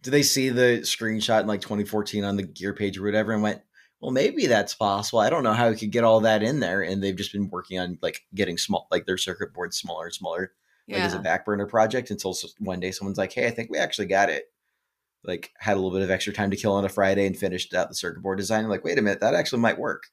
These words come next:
Speaker 2: Yeah, or was, like, the original image actually just, like, a, a, a
Speaker 1: Long-term
Speaker 2: leak?
Speaker 1: hype?
Speaker 2: Yeah, a <laughs>
Speaker 1: A leak? <laughs>
Speaker 2: 'Cause, like, I didn't believe it. I just, because it's been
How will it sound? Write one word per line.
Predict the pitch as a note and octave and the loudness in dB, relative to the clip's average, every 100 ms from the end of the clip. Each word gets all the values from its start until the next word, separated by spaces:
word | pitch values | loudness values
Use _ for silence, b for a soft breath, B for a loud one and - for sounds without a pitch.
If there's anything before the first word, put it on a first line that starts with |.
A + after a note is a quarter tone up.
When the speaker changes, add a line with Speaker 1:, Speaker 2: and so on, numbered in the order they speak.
| _ _ _ _ | _ _ _ _
Speaker 2:
Yeah, | - E4+ B3+ C4 | -6 0 2 2
or | G#3+ A#3 | 2 2
was, | B3 B3+ B3+ | 4 4 4
like, | B3+ | 2
the | B3 | 2
original | A#3 B3 A#3+ F#3+ | 2 2 -2 -2
image | A3 A3 G#3 | -2 -2 -2
actually | - E3+ F3+ A#3+ G3+ | 0 0 0 -2 -2
just, | F#3+ G3 | -2 -4
like, | F#3+ F3+ - - | -4 -4 -8 -18
a, | F3+ _ _ _ _ _ _ _ _ _ _ - | -18 _ _ _ _ _ _ _ _ _ _ -4
a, | G#3 | 0
a | |
Speaker 1:
Long-term | A#2+ A#2 A#2 C3+ A#2+ | 4 4 6 4 4
Speaker 2:
leak? | A#2+ | 4
Speaker 1:
hype? | A#2 B2+ - _ _ | 4 0 -8 _ _
Speaker 2:
Yeah, | A#3 A3 F3+ - G#3 - - | 0 2 2 4 2 2 0
a | C4+ C#4+ A#4 C5+ - - | 0 0 -6 -10 -12 -4
<laughs> | - | 2
Speaker 1:
A | B2+ | 4
leak? | B2 B2+ - - _ - | 6 4 0 -6 _ -12
<laughs> | - - - - | -12 -12 -18 -8
Speaker 2:
'Cause, | F#4 E4+ | -4 0
like, | F4 - | -2 2
I | C#4+ D#4 | 2 2
didn't | F#4 F4 C#4+ | 0 -4 -4
believe | C#4+ A#3+ C4 D#4 | -4 -4 -4 -4
it. | G#3+ C#3 - - | -4 -4 -4 0
I | A3+ | 0
just, | B3 - A3 - | 0 -6 -12 -12
because | B3+ E4+ D#4+ | -4 -2 0
it's | D#4 - | -4 -2
been | D4 D4 D4 B3+ | 0 2 0 -6